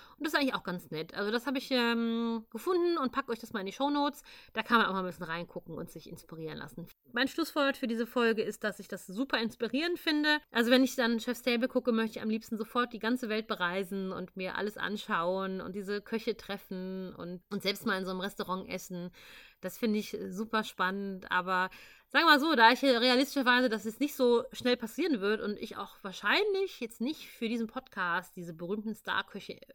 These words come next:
<laughs> engagieren kann. Also, wer weiß. Falls ein Koch zuhört, sagt mir Bescheid. <laughs> Falls einer von euch zuhört, von diesen, äh,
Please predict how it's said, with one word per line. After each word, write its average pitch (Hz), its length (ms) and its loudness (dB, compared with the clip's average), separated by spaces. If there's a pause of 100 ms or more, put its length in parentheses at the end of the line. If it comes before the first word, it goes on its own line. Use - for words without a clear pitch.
(120)
<laughs> 196 440 2 (280)
engagieren 190 420 -2
kann. 180 300 -6
Also, 165 340 -6 (300)
wer 202 280 2
weiß. 175 500 0 (200)
Falls 269 240 2
ein 220 120 -4
Koch - 180 -10
zuhört, 330 600 -2 (180)
sagt 226 220 -2
mir 262 80 0
Bescheid. 220 340 -2 (240)
<laughs> - 640 2
Falls 302 240 4
einer 240 220 4
von 262 140 -2
euch 226 180 0
zuhört, 294 360 0
von 269 140 0
diesen, 247 380 2
äh, 214 440 -4